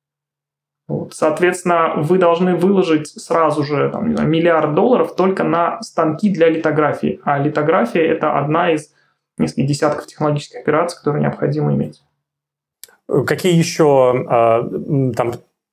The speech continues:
Speaker 2: какие ещё сложные технологические компоненты тут есть? Если я правильно понимаю, производство процессора — это как, э, десяток других производств внутри себя.
Speaker 1: Да, конечно. Ну, например, представьте, у вас есть,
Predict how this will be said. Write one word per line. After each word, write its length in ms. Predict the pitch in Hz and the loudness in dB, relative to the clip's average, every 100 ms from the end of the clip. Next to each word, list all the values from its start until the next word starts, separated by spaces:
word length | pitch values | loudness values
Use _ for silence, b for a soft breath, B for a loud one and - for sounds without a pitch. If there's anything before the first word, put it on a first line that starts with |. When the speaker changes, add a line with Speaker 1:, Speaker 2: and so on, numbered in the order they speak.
| - | -10
Speaker 2:
какие 240 | - 147 180 | -4 0 0
ещё 160 | 170 | 0
сложные 360 | 165 165 135 120 | 0 2 2 0
технологические 680 | 131 127 131 - - 127 120 | -2 -2 -2 -6 -2 0 0
компоненты 600 | 135 123 135 135 120 117 | 0 -2 0 0 0 -2
тут 160 | 110 | -2
есть? 240 | 107 104 - | -2 -2 -2
Если 180 | - 143 | -2 -2
я 60 | |
правильно 300 | 143 160 151 | -2 -2 -2
понимаю, 440 | 143 147 165 214 170 B B | 0 2 2 0 -2 B B
производство 420 | 135 135 156 139 | 0 2 2 0
процессора — 560 | 131 131 - 185 165 123 131 | 0 0 -2 -2 0 0 0
это 160 | 127 | -4
как, 300 | - 127 - B B B | -2 -4 -6 B B B
э, 200 | 113 107 101 | 0 2 2
десяток 920 | 104 - 110 135 120 151 147 - - | -2 -6 -2 -2 0 0 0 -4 -2
других 360 | 123 127 139 | -2 0 0
производств 520 | - 123 113 123 120 123 | 0 0 2 0 0 -2
внутри 280 | 120 117 | 0 0
себя. 440 | 120 143 104 90 - _ _ _ _ _ _ _ _ _ - - | -2 -2 0 -2 -6 _ _ _ _ _ _ _ _ _ -20 -8
Speaker 1:
Да, 140 | 190 143 | -4 0
конечно. 340 | 185 165 - | 0 0 2
Ну, 160 | 220 220 | 2 6
например, 540 | 214 208 220 254 247 | 6 6 4 4 2
представьте, 480 | 214 208 196 165 - | 0 -2 0 -2 0
у 60 | 175 | 0
вас 260 | 220 226 | 0 0
есть, 340 | 208 214 - | 0 0 -2